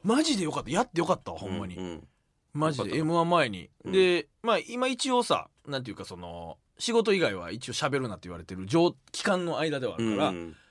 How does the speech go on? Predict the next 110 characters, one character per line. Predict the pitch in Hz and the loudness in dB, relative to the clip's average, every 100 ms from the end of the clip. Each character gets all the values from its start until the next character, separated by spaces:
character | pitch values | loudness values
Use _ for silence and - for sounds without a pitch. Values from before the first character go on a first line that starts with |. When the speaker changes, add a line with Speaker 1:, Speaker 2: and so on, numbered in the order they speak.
| _ - | _ -10
Speaker 1:
あ | 131 | -8
の、 | 135 | -8
基 | 160 | -4
本 | 277 269 | -2 -2
的 | 247 | -2
に | 247 | -2
な | 156 | -4
ん | |
か、 | 104 92 - | -4 -8 -6
楽 | 123 131 147 | -6 0 0
屋 | |
と | 135 | 0
か | 101 | -4
で | 95 | -4
喋 | 110 | -4
る | 110 | -4
と | 127 | 0
き | |
は | 165 | 0
ス | 131 | 0
マ | 117 110 | -4 -2
ホ | 110 | -2
の | 107 | -4
メ | 120 120 | -2 -4
モ | 113 | -4
機 | 104 | -6
能 | 87 78 | -8 0
で、 | 120 - _ _ _ _ - | 0 0 _ _ _ _ 0
Speaker 2:
あ | 104 90 | 2 4
あ、 | 80 | 2
そ | - | -6
う、 | - | -6
筆 | 117 110 | -4 0
談 | 101 98 | 0 0
と | 87 | -2
い | |
う | |
か、 | 85 80 | -2 0
ま | 85 | 2
あ、 | |
Speaker 1:
そ | 139 | 0
う。 | - | 0
Speaker 2:
ス | 104 | 0
マ | 92 92 | 0 0
ホ | 92 | -2
談。 | 85 - - | -2 -6 -8
Speaker 1:
文 | 139 117 | -6 -4
字、 | 104 - | -6 -8
文 | 120 | -8
字 | 107 101 | -6 -8
打 | |
っ | |
て | 95 - 202 113 92 | -12 -2 0 0 0
や | 92 110 | -2 -4
っ | |
た | 92 | -6
り | 82 | -12
と | |
か | 85 | -12
し | - | -12
て | 90 | -12
る | 82 | -14
け | |
ど、 | 80 | -16
Speaker 2:
う | 76 | -8
ん。 | |
Speaker 1:
っ | |
て | 92 | -2
感 | 90 | 0
じ | 82 | 0
や | 82 | -2
な。 | |
Speaker 2:
な | 78 | -2
る | |
ほ | 78 | -4
ど、 | 82 | -6
な | |
る | |
ほ | |
ど。 | - - | -8 -10
Speaker 1:
そ | 95 | -8
う | 87 | -8
そ | - | -10
う | |
そ | - | -6
う。 | 90 | -2
Speaker 2:
う | 82 | -2
ん。 | 78 - _ _ _ _ - | -4 -12 _ _ _ _ -14
Speaker 1:
だ | |
か | - | -12
ら、 | - | -6
お、 | - 220 | 0 4
お | |
前 | 302 381 | 6 4
は | 381 | 4
さ、 | - - - - | 0 -4 -6 -10
Speaker 2:
う | |
ん。 | 123 | -8
Speaker 1:
逆 | 123 127 | -6 -4
に | 113 101 | -6 -6
何 | 110 95 | -8 -6
し | 117 | -8
て | |
た | - | -10
ん？ | - | -12
Speaker 2:
そ | - 151 | -6 0
れ | 175 | 2
が | 160 | 4
よ。 | 147 104 | 2 2
Speaker 1:
<laughs> | - | -2